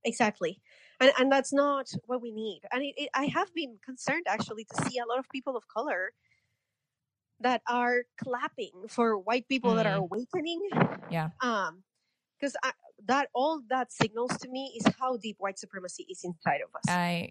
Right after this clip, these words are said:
Speaker 2: yeah, I completely
Speaker 1: 'Cause I'm
Speaker 2: agree.
Speaker 1: like, "Why are we, why are we clapping for these people?"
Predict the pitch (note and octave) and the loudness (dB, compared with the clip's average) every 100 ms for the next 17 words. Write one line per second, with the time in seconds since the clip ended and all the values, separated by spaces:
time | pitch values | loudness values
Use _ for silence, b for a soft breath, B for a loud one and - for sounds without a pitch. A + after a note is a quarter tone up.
0 | - E3+ D3+ - - F#3 F#3+ - F3 E3 | -4 -2 0 -4 -8 -6 -4 -4 -4 -2
1 | D#3 C#4 D#4 D4+ D4 C4+ D#4+ F4+ E4+ D4+ | 0 2 4 2 0 2 2 0 -4 -8
2 | B3 D#4+ F#4+ G4 D4+ E4+ F#4+ F4+ C#4 A#3+ | -4 -2 -2 -6 -4 -4 -4 -6 -4 -4
3 | G#3+ A3 - - G#3 F#3+ G3+ D#4 G#4 | -4 0 0 0 -12 -6 0 0 0